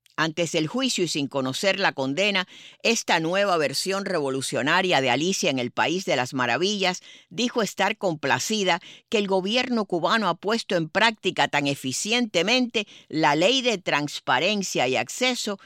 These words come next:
a la información pública, con una alta constancia y sin precedentes, sin explicar cómo ni cuándo. Lo cierto es que exigió a nombre de ella y todos los cubanos,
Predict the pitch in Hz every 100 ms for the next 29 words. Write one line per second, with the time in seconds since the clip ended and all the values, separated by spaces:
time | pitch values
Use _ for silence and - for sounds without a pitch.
0 | - _ 131 135 139 - 139 120 113 120
1 | 165 170 156 160 147 123 113 87 - -
2 | - _ 113 101 139 160 139 185 - 151
3 | 120 117 - 170 220 247 - 190 - 147
4 | - 226 277 - 165 156 151 131 127 120
5 | - 76 - - - - 156 147 139 -
6 | 123 - 180 - 185 214 247 - - 131
7 | 117 135 131 117 104 - - - - -
8 | 180 - 247 262 247 - - 160 - 143
9 | 139 208 196 147 165 196 170 160 185 165
10 | 117 - - 135 - 180 202 175 147 139
11 | 135 - 120 160 151 120 143